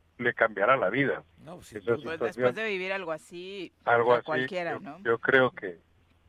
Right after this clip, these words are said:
Speaker 1: tendrá que pensarlo y hacer cosas probablemente con, con más prudencia, con, Javier, ¿no?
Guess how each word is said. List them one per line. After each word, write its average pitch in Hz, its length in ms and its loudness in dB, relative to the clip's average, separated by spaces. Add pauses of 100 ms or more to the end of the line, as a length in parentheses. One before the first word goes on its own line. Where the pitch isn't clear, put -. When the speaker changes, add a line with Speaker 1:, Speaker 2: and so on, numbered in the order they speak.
(840)
Speaker 1:
tendrá 110 380 4
que 90 380 -8 (560)
pensarlo 131 800 2
y 104 260 -6
hacer 117 320 -2
cosas 127 420 2 (100)
probablemente 123 540 4
con, 104 280 0
con 95 200 -6
más 120 220 2
prudencia, 123 760 2
con, 90 280 -10 (760)
Javier, 139 420 4
¿no? 185 180 -4